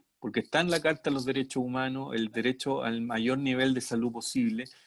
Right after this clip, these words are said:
y está en la Convención del sesenta y uno el privilegiar el uso para fines medicinales y de investigación científica. Si el que está en falta ahí no es el médico ni el paciente, el que está en falta es el regulador,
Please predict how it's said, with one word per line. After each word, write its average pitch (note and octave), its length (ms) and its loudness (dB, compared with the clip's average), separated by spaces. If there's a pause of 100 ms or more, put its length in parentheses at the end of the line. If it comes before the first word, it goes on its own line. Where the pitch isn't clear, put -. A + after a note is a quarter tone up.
(120)
y B2+ 100 4
está D3+ 220 0
en D#3+ 100 2
la D#3+ 100 4
Convención C#3 540 2
del D3 100 0
sesenta A#2+ 440 -2
y A#2+ 140 6
uno E3+ 480 0
el A#2+ 160 0
privilegiar B2 580 4
el C#3 140 4
uso D3+ 420 0
para B2 380 0
fines C#3 300 -4
medicinales C3 640 0
y D3 60 2
de C#3 60 -2
investigación A#2+ 600 -2
científica. - 760 -2 (260)
Si - 120 -4
el - 80 -2
que B2 80 -2
está C3+ 240 0
en A#2 160 0
falta C#3+ 460 2
ahí D3+ 140 0
no C#3 200 -4
es C#3 80 -2
el D#3 160 -2
médico D3 440 -2
ni C3+ 60 -2
el A#2 120 -4
paciente, D3+ 560 -6
el G#2 80 -10
que - 80 -12
está - 120 -10
en A#2+ 100 -8
falta C3 360 0
es B2 80 2
el A2+ 60 0
regulador, G#2+ 600 0